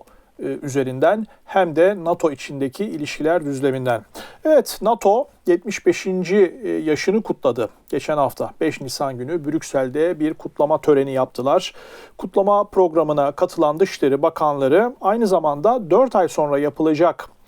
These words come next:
e, zirvede alınacak kararların ilk taslaklarını kendi aralarında konuştular, görüştüler, görüş alışverişinde bulundular. Neler var nato'nun gündeminde? Daha doğrusu Amerika'nın gündeminde neler var?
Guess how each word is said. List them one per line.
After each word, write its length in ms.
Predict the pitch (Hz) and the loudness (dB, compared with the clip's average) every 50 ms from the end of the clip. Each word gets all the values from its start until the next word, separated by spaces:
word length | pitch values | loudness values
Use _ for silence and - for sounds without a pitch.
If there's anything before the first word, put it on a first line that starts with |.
| - - - - - - | -20 -20 -20 -20 -10 -6
e, 220 | 170 151 151 151 | -4 -2 -2 -2
zirvede 420 | 143 135 151 175 170 175 175 196 226 | -2 2 2 2 4 4 4 4 4
alınacak 460 | 196 160 147 135 131 143 147 135 - | 2 2 0 0 2 2 2 0 0
kararların 600 | - 175 180 175 160 147 135 127 143 185 202 214 - | -2 2 4 4 4 4 2 2 0 0 -4 -4 -4
ilk 220 | 220 202 190 - | -6 -6 -6 -6
taslaklarını 720 | - - 147 143 - - - 139 - - 135 135 147 185 196 | -2 -2 -2 -2 0 -2 -4 -4 -2 -2 -4 -2 -2 -2 -4
kendi 340 | - - 165 160 160 156 156 | 0 0 0 0 2 2 2
aralarında 640 | 143 135 127 127 123 131 131 127 143 165 190 196 - - - - _ _ | 2 2 2 0 -2 -4 -2 2 2 2 2 2 -4 -16 -20 -20 _ _
konuştular, 580 | - - 160 151 135 - - - 131 139 160 170 | -4 -2 -2 -2 -2 -8 -10 -6 -2 0 2 2
görüştüler, 880 | 165 147 147 135 123 - - - - 135 156 185 190 180 - - - - | 2 2 0 0 -2 -4 -10 -12 -6 -4 0 0 0 -2 -4 -10 -6 -2
görüş 260 | 147 165 202 - - | -2 -2 0 0 -2
alışverişinde 800 | 139 127 123 - - 143 131 123 - - 135 139 170 180 156 | -4 -4 -4 -6 -6 -8 -8 -8 -10 -10 -6 -2 -2 -2 0
bulundular. 640 | 143 143 151 147 139 135 131 123 120 - - - - - _ - - - - - - - - - - - - - _ _ _ _ _ - | 0 -2 -2 0 2 2 2 2 2 0 -4 -14 -16 -20 _ -20 -20 -20 -20 -20 -20 -20 -20 -20 -20 -20 -20 -20 _ _ _ _ _ -6
Neler 520 | 165 175 190 196 214 240 254 269 262 254 | -2 0 2 4 4 6 6 4 4 2
var 520 | 226 240 254 262 240 - - - - - - - | 2 2 2 0 -2 -4 -6 -6 -8 -8 -6 -2
nato'nun 640 | 190 190 185 - 185 175 185 202 220 247 269 269 - | 0 0 2 2 2 4 4 2 2 0 -4 -8 -10
gündeminde? 720 | 254 151 170 170 165 165 165 156 156 151 147 147 139 - 180 - - | -2 0 0 2 4 4 2 2 2 -2 2 2 2 2 0 -2 0
Daha 200 | 208 202 240 277 | 2 2 4 4
doğrusu 300 | 302 254 202 - - 151 | 4 4 4 4 2 0
Amerika'nın 600 | 151 170 185 196 202 202 202 185 175 160 147 127 | 0 4 2 2 2 2 0 0 0 0 -4 -4
gündeminde 680 | 120 143 143 147 143 143 139 131 131 127 147 160 160 147 | -4 -4 -2 0 0 0 0 -2 0 2 2 2 2 2
neler 300 | 143 135 139 135 127 127 | 2 2 4 2 2 2
var? 280 | 135 165 202 202 - | 2 2 2 0 -2